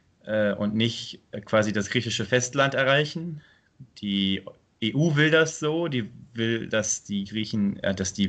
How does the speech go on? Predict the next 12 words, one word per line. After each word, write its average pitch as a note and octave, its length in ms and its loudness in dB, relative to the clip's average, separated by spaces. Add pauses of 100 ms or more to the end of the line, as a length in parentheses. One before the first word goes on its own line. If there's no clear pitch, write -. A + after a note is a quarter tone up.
(100)
äh, G2+ 120 -2
Geflüchteten G#2+ 580 -2
in F#2+ 140 2
Griechenland D3 460 0
bleiben D#3 520 2 (1300)
und, G#2+ 420 0
ähm, G#2 280 0
nicht A#2 260 2
die A#2 100 2
anderen A2 220 2
Länder B2 280 2
erreichen, D3 720 0